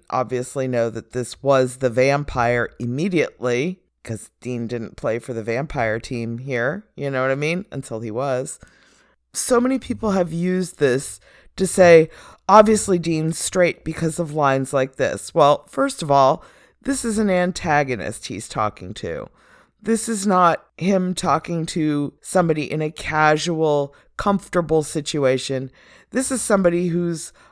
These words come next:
approached him in a dark alley at night when they know that there are monsters on the loose. And Dean is on the job.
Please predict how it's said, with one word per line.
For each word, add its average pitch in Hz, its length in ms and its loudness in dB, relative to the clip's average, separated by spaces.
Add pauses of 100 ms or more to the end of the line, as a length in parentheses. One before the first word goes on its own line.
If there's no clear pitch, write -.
(140)
approached - 600 2
him 196 180 2
in 170 180 -4
a 160 80 -2
dark 208 460 0
alley 127 420 2
at - 140 -6
night 185 480 -2 (340)
when 254 260 8
they 180 180 0
know 156 280 4
that 156 180 -4
there 139 180 2
are 131 100 2
monsters 220 600 0
on 214 180 0
the 202 80 -2
loose. 185 600 -4 (600)
And 214 400 4 (160)
Dean 285 260 -2
is 180 240 -2 (140)
on 254 300 4
the 175 100 4
job. 165 720 4